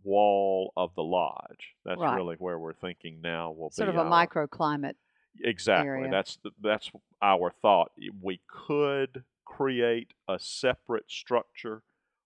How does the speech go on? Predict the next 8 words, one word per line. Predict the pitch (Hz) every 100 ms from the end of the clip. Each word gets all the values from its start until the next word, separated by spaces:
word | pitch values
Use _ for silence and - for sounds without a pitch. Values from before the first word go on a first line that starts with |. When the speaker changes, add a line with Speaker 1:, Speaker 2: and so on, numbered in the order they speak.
| _ _ _ _
Speaker 1:
uh, | 104 90 87 82
sort | - 110
of | 90
a |
poor | 87 _ 120 107
man's | 107 104 101
orangery, | 98 101 107 104 110 104 101 98 _ _ _ _ _ -
uh, | 90 85